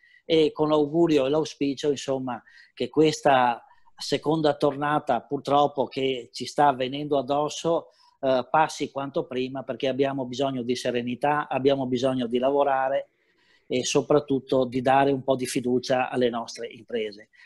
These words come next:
C'è bisogno di tanta fiducia, e chi come noi,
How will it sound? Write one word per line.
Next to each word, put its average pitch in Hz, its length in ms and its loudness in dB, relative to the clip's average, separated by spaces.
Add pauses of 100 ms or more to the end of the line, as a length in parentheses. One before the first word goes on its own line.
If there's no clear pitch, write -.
(100)
C'è 135 160 4
bisogno 143 420 4
di 123 180 -2
tanta 147 360 2
fiducia, 131 580 0
e 131 140 -6
chi 151 180 0
come 139 260 2
noi, 131 420 0